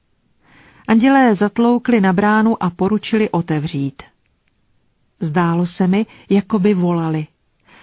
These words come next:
"Otevřte bránu, otevřte dveře." Ježíš vítězoslavně vešel dovnitř. Zlí duchové utíkali pryč křičíce:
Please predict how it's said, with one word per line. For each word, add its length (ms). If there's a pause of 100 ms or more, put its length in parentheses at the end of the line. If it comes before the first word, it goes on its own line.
(240)
"Otevřte 640
bránu, 580 (460)
otevřte 640
dveře." 540 (1500)
Ježíš 560
vítězoslavně 1000
vešel 480
dovnitř. 600 (800)
Zlí 380
duchové 540
utíkali 640
pryč 420
křičíce: 760